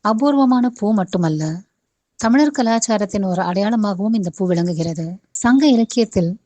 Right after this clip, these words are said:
குறிஞ்சி பூ போற்றப்படுகிறது. சங்க காலத்தில் தமிழர்கள் நிலங்களை ஐ வகையாக பிரித்த பொழுது குறிஞ்சி என்பது மலையும் மலை சார்ந்த இடமுமாக பிரிக்கப்பட்டது.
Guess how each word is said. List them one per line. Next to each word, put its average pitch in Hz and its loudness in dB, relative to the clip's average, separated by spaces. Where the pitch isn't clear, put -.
குறிஞ்சி 262 2
பூ 233 -2
போற்றப்படுகிறது. 175 -2
சங்க 240 0
காலத்தில் 220 0
தமிழர்கள் 202 0
நிலங்களை 208 0
ஐ 214 0
வகையாக 202 0
பிரித்த 185 -2
பொழுது 175 -6
குறிஞ்சி 285 2
என்பது 185 0
மலையும் 233 0
மலை 196 0
சார்ந்த 208 -2
இடமுமாக 196 0
பிரிக்கப்பட்டது. 175 -6